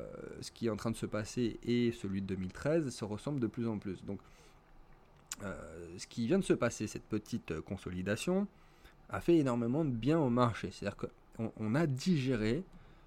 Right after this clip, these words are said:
une première hausse qui a été très importante, euh, et là, on est sur une,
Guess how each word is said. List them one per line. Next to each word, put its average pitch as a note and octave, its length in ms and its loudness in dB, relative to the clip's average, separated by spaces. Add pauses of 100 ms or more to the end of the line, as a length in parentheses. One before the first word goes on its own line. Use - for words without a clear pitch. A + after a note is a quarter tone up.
(200)
une A2+ 120 2
première C3 400 4
hausse B2+ 180 2
qui G2+ 120 -4
a - 20 0
été F#2+ 160 -4
très - 220 -4
importante, A#2 600 -2 (640)
euh, E2+ 220 -8 (100)
et G#2 100 2
là, C3+ 220 4
on A#2+ 160 2
est C3+ 80 4
sur G#2 220 -4
une, G2 400 0